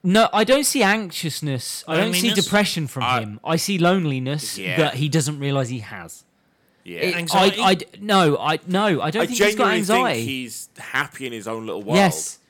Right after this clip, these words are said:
Speaker 1: He's a
Speaker 3: Because he,
Speaker 1: different
Speaker 3: be-,
Speaker 1: character.
Speaker 3: because he's naive to anything else.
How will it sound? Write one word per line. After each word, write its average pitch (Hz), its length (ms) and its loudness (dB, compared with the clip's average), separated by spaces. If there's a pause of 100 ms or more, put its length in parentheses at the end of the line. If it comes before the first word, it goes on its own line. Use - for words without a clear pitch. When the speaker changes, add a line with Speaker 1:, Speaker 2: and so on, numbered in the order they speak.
(340)
Speaker 1:
He's 220 360 -2
a 226 80 6
Speaker 3:
Because 190 640 0
he, - 40 -8
Speaker 1:
different 240 240 -4
Speaker 3:
be-, - 60 -12
Speaker 1:
character. - 360 -4
Speaker 3:
because 143 340 -2
he's 160 220 -10
naive 135 680 -10
to 117 180 -8
anything 104 380 -14
else. - 420 -16